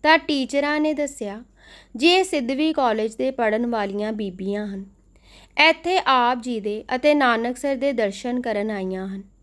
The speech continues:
ਹੁਣ ਬੀਬੀ ਪ੍ਰੀਤਮ ਕੌਰ ਕਹਿੰਦੀ, "ਜੀ ਮੈਂ ਪਿੰਡ ਝੋਰਡਾ ਤੋਂ ਸੂਬੇਦਾਰ ਨਰੈਣ ਸਿੰਘ ਦੀ ਲੜਕੀ ਹਾਂ, ਜੋ ਸਿੱਧਵੀ ਪੜ੍ਹਦੀ ਹਾਂ।" ਬਾਬਾ ਜੀ ਸੁਣ ਕੇ ਬੜੇ ਖੁਸ਼ ਹੋਏ। ਕਹਿੰਦੇ,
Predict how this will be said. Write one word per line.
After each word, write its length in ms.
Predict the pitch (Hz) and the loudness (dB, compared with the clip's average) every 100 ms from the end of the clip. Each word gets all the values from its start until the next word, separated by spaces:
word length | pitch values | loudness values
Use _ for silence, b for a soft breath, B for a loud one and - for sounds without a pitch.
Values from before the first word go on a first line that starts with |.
| b b b b - | b b b b 4
ਹੁਣ 200 | 359 359 | 6 6
ਬੀਬੀ 400 | 311 311 254 349 | 4 4 4 2
ਪ੍ਰੀਤਮ 520 | 330 277 269 294 294 | 2 -2 -2 -2 0
ਕੌਰ 220 | 294 294 | 0 0
ਕਹਿੰਦੀ, 480 | 277 226 202 202 214 | -2 -2 -4 -8 -8
"ਜੀ 120 | 240 285 | 0 4
ਮੈਂ 200 | 311 311 | 6 4
ਪਿੰਡ 400 | 285 240 240 254 | 2 0 0 0
ਝੋਰਡਾ 500 | 269 247 196 196 220 | 0 0 -2 -4 -6
ਤੋਂ 300 | 214 202 220 | -8 -10 -12
ਸੂਬੇਦਾਰ 680 | - 277 254 254 285 285 285 | -4 -2 4 6 6 4 0
ਨਰੈਣ 400 | 277 262 220 202 | 0 0 0 -2
ਸਿੰਘ 300 | 214 247 240 | -4 -6 -4
ਦੀ 120 | 247 | -2
ਲੜਕੀ 480 | 247 202 196 220 226 | -2 -2 -4 -6 -4
ਹਾਂ, 200 | 214 202 - _ B B B B | -6 -10 -14 _ B B B B
ਜੋ 200 | 220 320 | 2 4
ਸਿੱਧਵੀ 480 | 339 285 226 247 285 | 4 0 -2 -2 -2
ਪੜ੍ਹਦੀ 520 | 285 208 190 208 214 | -2 -4 -4 -6 -8
ਹਾਂ।" 120 | 208 214 _ _ _ b b b | -10 -16 _ _ _ b b b
ਬਾਬਾ 420 | 285 302 277 330 349 | 6 6 6 4 4
ਜੀ 180 | 370 | 0
ਸੁਣ 280 | 359 302 262 | -2 -2 -2
ਕੇ 160 | 262 277 | 0 0
ਬੜੇ 320 | 240 220 254 | 0 0 -2
ਖੁਸ਼ 340 | 262 233 220 | -4 -6 -6
ਹੋਏ। 420 | 240 240 202 202 247 _ | -6 -4 -4 -8 -12 _
ਕਹਿੰਦੇ, 520 | - 220 202 196 214 | -2 0 0 -2 -6